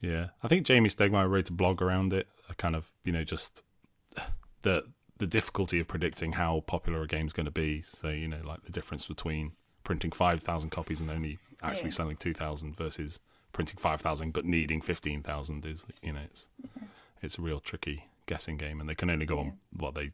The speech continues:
Speaker 1: they do it pre-orders now 'cause they don't use Kickstarter, but yeah, I was chatting to the sort of Traveling Man guys, guys, 'cause we, we
Speaker 2: Yeah.
Speaker 1: obviously know them quite well, um,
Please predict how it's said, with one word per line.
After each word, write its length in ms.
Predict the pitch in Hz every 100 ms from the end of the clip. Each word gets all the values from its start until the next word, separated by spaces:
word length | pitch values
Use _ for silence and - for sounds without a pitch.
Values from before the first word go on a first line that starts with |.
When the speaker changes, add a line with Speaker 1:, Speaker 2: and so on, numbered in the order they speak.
| _
Speaker 1:
they 120 | 78
do 120 | 73 73
it 100 | -
pre-orders 420 | 76 73 73 -
now 100 | 76
'cause 160 | -
they 80 | 87
don't 180 | 73 -
use 100 | 82
Kickstarter, 680 | - - - 82 - - 87 -
but 100 | 85 _ _ _ -
yeah, 180 | 107 92
I 20 |
was 100 | 117
chatting 220 | - 151 120
to 60 |
the 260 | 113 98 92
sort 160 | - 92
of 80 | 87
Traveling 280 | 107 90 92
Man 140 | 92
guys, 360 | 90 90 85 - -
guys, 260 | 90 82
'cause 200 | - 90
we, 180 | 90 80
we 140 | - 107
Speaker 2:
Yeah. 200 | 101 208 85
Speaker 1:
obviously 240 | - 85
know 100 | 78
them 100 | 78
quite 180 | - 78
well, 300 | 90 85 85 -
um, 500 | 90 85 82 82